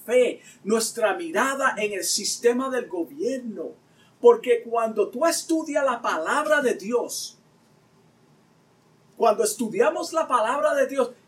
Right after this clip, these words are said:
el gobierno, hermano, el gobierno es corrupto. El gobierno es aquel que va a traer el anticristo al mundo.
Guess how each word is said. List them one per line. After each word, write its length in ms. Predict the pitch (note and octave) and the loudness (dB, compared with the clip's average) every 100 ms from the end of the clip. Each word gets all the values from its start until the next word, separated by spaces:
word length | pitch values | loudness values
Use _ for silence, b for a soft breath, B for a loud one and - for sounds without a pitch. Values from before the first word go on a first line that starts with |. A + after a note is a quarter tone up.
| - | 2
el 260 | C#4 C4 A#3+ | 6 6 4
gobierno, 1040 | A#3 G3+ F#3 G#3+ E4 D#4+ C4+ F#3+ E3 - _ _ _ | 0 0 0 4 8 8 6 -6 -6 -8 _ _ _
hermano, 540 | G#3 F#3+ C#3+ A#3 D#4+ | 2 2 0 0 2
el 100 | C#4 | 2
gobierno 640 | - F3 D#3+ F#3+ E4 D#4+ C4+ | 2 -2 0 -2 -4 -4 -4
es 240 | - D4+ - | 0 0 -2
corrupto. 880 | - G#3+ - D#4 E4 _ E3 - - _ _ _ - B3 | -4 -4 0 0 0 _ -4 -2 -6 _ _ _ -20 -6
El 220 | - C4+ - | 4 4 6
gobierno 880 | A#3 A3+ G3+ C#4+ F4 E4+ D4+ C#4 - | 2 2 -2 2 2 2 0 -2 4
es 340 | D4 E4 - | 6 6 4
aquel 560 | - A3+ - D4+ E4 C4+ | -6 -6 0 6 6 4
que 160 | C4+ A#3+ | 0 2
va 240 | A#3+ D#4 | 2 0
a 80 | D#4+ | -2
traer 560 | C#4+ B3+ C#4+ D#4+ C#4+ - - | -2 2 8 8 6 -10 4
el 180 | D4 | 6
anticristo 840 | C4+ C4 C4 D#4 - G#3 A#3 A#3 C4+ | 6 0 -2 -4 -2 -2 -2 2 2
al 100 | C4+ | 2
mundo. 720 | B3 D#4 F4 - D#4 A#3+ - | 2 0 -2 -4 2 4 2